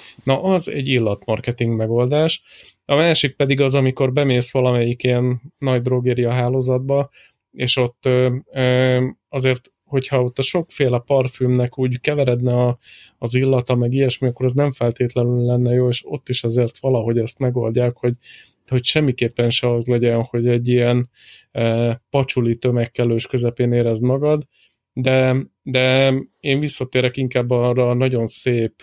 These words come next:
és jó emlékű, szerintem mindenkinek van ilyen emléke, hogy tényleg egy ilyen pékség környéken elmész, és valahogy mindig a buszmegálló, mindig a, a találkozási pontok környékére száll ez a kiváló pékség illat.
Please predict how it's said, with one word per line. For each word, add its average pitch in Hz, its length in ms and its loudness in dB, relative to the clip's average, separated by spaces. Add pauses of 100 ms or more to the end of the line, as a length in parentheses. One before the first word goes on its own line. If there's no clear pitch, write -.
(120)
és - 300 -4
jó 120 200 2
emlékű, 117 420 0
szerintem 120 300 -4
mindenkinek 113 580 0
van 117 320 -2
ilyen 117 260 0
emléke, 117 460 0
hogy 113 200 0 (680)
tényleg 113 220 2
egy 110 120 0
ilyen 110 200 -2
pékség 120 420 0
környéken 110 460 -4
elmész, 113 340 -2
és 117 140 -4
valahogy 127 500 0
mindig 131 500 0
a 113 60 2
buszmegálló, 120 920 0
mindig 123 380 0
a, 107 300 0 (320)
a 101 320 -4
találkozási 127 640 0
pontok 120 420 -2
környékére 113 560 -2
száll 107 400 0
ez 104 160 -2
a 110 260 0 (220)
kiváló 107 500 0
pékség 107 420 -2
illat. 104 420 -4